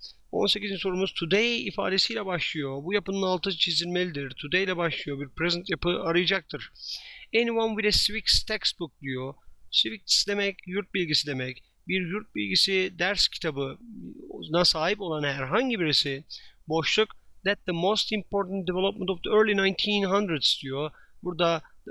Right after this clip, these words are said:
early nineteen hundreds'ın altını çiziyoruz. Early nineteen hundreds, bin dokuz yüzlere gönderim yapıyor. Geçmişte bir zamana gönderim yaptı. Boşluk,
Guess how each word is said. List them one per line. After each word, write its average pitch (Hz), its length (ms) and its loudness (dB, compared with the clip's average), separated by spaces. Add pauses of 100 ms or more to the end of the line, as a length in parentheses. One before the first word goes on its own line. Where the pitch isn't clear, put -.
(120)
early 180 220 2
nineteen 175 360 2
hundreds'ın 156 640 2
altını 151 400 -6
çiziyoruz. 170 460 -2
Early 139 240 -2
nineteen 139 300 -2
hundreds, 127 360 0
bin 165 100 -2
dokuz 175 240 -4
yüzlere 170 400 2
gönderim 135 360 -2
yapıyor. 135 400 -4 (300)
Geçmişte 156 440 2
bir 190 80 0
zamana 170 340 2
gönderim 147 360 2
yaptı. 143 420 0 (320)
Boşluk, 226 360 0